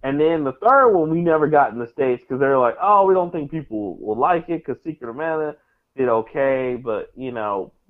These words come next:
we don't know if they'll really feel this one." But it was called Trials of Mana, and it's really good.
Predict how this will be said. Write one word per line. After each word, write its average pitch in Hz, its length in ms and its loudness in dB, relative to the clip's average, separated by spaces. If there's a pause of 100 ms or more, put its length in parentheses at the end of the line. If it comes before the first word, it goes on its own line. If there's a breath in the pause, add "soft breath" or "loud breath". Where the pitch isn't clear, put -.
(340)
we 143 240 -6
don't 131 180 -2
know 120 140 0
if 98 80 -2
they'll 117 160 -2
really 107 220 -6
feel 107 260 -6
this 107 240 -4
one." 76 120 -20 (280)
But - 80 -2
it - 20 -2
was 120 80 -8
called 143 280 0
Trials 185 400 4
of 123 80 -6
Mana, 95 440 -10
and 120 140 -4
it's 156 180 -2
really 120 240 4
good. 101 380 -2